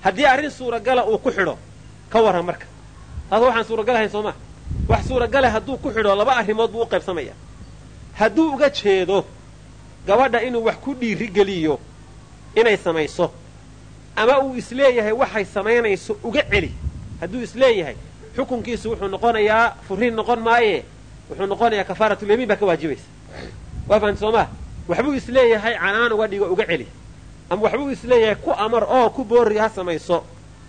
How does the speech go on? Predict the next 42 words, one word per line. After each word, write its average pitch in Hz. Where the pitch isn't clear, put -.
Soo 202
ma 226
aadan 190
garan? 139
Is-, 180
kafaaratul 190
yamiin 202
buu 190
la 185
mid 165
noqonayaa. 139
Haddii 202
dee 254
aanu 233
dhicinba 208
wixii 220
uu 220
yidhi, 208
"Waxa 214
haddaad 196
samayso 180
waa 190
caynkaas." 175
Haddii 180
wixii 247
aan 214
la 208
helin, 208
dee 202
waxba 196
ma, 208
dalaaq 190
ma 175
dhicinba. 147
Haddii 180
laakiin 240
wixii 214
ay 202
gabadhu 214
u 190
ka 254
celiyey 170